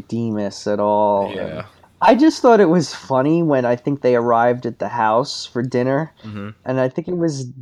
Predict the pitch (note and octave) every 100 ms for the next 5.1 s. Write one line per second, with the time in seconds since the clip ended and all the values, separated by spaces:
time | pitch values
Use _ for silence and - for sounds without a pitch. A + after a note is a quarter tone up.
0 | - A#2+ A#2+ D3+ F#3 G3 G3+ D3+ C3+ -
1 | _ - D3 - C3 C3 B2 B2 C3+ C#3
2 | C#3 D#3 C#3+ B2 B2 - B2+ B2+ B2 C3
3 | A3+ A#3 A#2 - _ G2+ G2+ A#2 A#2+ C3+
4 | E3 A3 A3 - B2 C#3 E3 C#3 G#2 -
5 | F3